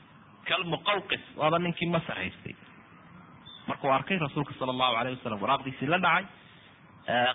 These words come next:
qancay, ee, hadalkiisii soo jiitay, Qur-aankii uu qoray, akhriyay, ayuu hadiyad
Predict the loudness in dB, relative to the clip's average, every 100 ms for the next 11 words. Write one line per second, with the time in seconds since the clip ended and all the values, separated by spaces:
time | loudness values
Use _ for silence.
0 | 0 -2 2 0 0 -8 -20 -20 -20 -20
1 | -20 -8 -2 2 4 2 2 0 -2 -4
2 | -8 -6 -2 0 0 0 0 0 -2 -20
3 | -20 -20 -20 -8 2 2 2 0 0 2
4 | 4 4 4 2 2 2 2 -4 -18 -20
5 | -20 -8 -2 0 0 0 0